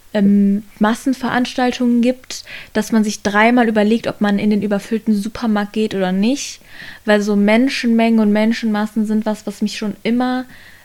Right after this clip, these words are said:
was ich schon immer verabscheut habe und was für mich immer schon super anstrengend war.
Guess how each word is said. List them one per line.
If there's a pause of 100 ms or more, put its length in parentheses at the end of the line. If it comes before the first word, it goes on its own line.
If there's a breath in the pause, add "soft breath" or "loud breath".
was
ich
schon
immer
verabscheut
habe (460 loud breath)
und
was (200)
für
mich
immer
schon
super
anstrengend
war.